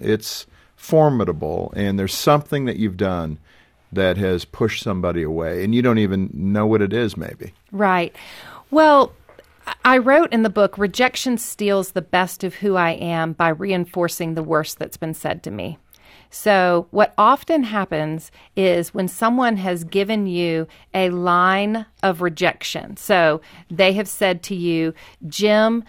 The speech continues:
Speaker 2: um, you're not cool enough to be my friend." Or a girl in high school maybe said to you one time, the famous line, like,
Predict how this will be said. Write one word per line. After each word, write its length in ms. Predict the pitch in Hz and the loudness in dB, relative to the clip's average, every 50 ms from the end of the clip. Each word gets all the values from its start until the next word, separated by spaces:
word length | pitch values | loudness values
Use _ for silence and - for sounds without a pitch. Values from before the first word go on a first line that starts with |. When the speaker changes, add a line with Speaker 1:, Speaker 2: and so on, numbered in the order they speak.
| - - - _ - | -18 -20 -20 _ -6
Speaker 2:
um, 460 | - 190 185 180 170 165 160 156 - - - | -2 0 0 2 2 2 0 0 -4 -6 -6
you're 220 | 196 180 202 226 | -2 0 2 2
not 200 | 247 254 - - | 2 2 0 -2
cool 220 | - - 240 214 214 | -4 -2 0 0 0
enough 220 | 202 196 - - | 0 -4 -4 -6
to 80 | - 175 | -8 -6
be 140 | 175 180 | -4 -2
my 140 | 175 170 170 | -2 -2 -4
friend." 440 | 160 - - - - - - 208 - _ _ _ _ _ _ - | -4 -6 -10 -10 -10 -10 -12 -14 -16 _ _ _ _ _ _ -4
Or 460 | - 196 196 190 180 180 175 196 - - | 0 2 4 4 6 6 4 4 2 -2
a 80 | - 175 | -8 -8
girl 640 | 165 - 190 202 202 202 196 190 185 190 196 196 _ _ _ - | -6 -2 2 4 4 6 6 6 4 2 0 -4 _ _ _ -4
in 200 | - 185 180 180 | -2 -2 -2 -2
high 180 | 175 180 180 180 | 0 0 0 -2
school 280 | 180 - - 175 175 | -2 -4 -6 -6 -4
maybe 280 | 175 175 175 170 165 170 | -2 -2 -4 -4 -6 -6
said 300 | 165 - - 170 165 165 | -8 -4 -2 -4 -4 -4
to 80 | - 190 | -6 -6
you 100 | 175 165 | -6 -4
one 220 | 170 170 170 170 | -4 -4 -4 -4
time, 400 | 170 170 175 175 170 165 160 160 156 _ _ - - _ _ _ | -6 -6 -4 -4 -2 -2 -4 -6 -8 _ _ -20 -20 _ _ _
the 180 | - 156 185 180 | -12 -6 -6 -6
famous 400 | - - 185 175 175 180 170 - | -2 -2 -2 -2 -2 -6 -6 -4
line, 240 | 185 175 165 165 170 | -2 -2 -2 -2 -2
like, 260 | 175 170 165 - _ | -2 -4 -4 -4 _